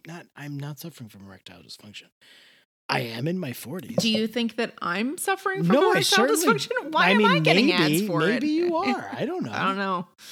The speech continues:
Speaker 1: And I would be honest if I was, 'cause I'm an
Speaker 2: Yeah.
Speaker 1: honest person. It's
Speaker 2: Mm-hmm.
Speaker 1: not happening. I gotta, it's fine.
Speaker 2: Mm-hmm.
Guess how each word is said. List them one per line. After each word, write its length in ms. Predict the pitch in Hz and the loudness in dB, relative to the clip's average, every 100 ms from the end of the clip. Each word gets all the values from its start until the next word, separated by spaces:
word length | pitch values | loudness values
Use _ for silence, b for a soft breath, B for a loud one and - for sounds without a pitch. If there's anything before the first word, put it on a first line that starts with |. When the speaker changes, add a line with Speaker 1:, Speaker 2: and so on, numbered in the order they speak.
| B B B B B _ _ _ _ _ _ _ 202 | B B B B B _ _ _ _ _ _ _ -2
Speaker 1:
And 140 | 240 | 0
I 160 | 285 403 | 2 2
would 240 | 440 440 | 2 2
be 160 | 240 156 | 0 0
honest 420 | 180 165 - - | 0 -2 -6 -16
if 180 | - - | -18 -20
I 60 | - - | -20 -20
was, 200 | - - | -14 -12
'cause 240 | - 151 190 | -8 -2 0
I'm 80 | 262 | 2
an 40 | 254 | 0
Speaker 2:
Yeah. 80 | 196 | 0
Speaker 1:
honest 240 | 151 - | -2 -6
person. 380 | - 135 - - _ _ _ _ - | -8 -6 -8 -10 _ _ _ _ -6
It's 160 | 202 190 | -4 -2
Speaker 2:
Mm-hmm. 80 | |
Speaker 1:
not 80 | 202 | -2
happening. 340 | 190 180 - - | -4 -8 -14 -20
I 160 | - 139 | -14 -8
gotta, 220 | 185 180 | -2 -2
it's 340 | 156 156 175 - _ | -2 -6 -8 -12 _
fine. 320 | - 139 - _ _ _ _ _ _ _ 196 | -14 -14 -14 _ _ _ _ _ _ _ -6
Speaker 2:
Mm-hmm. 240 | 180 180 | -4 -4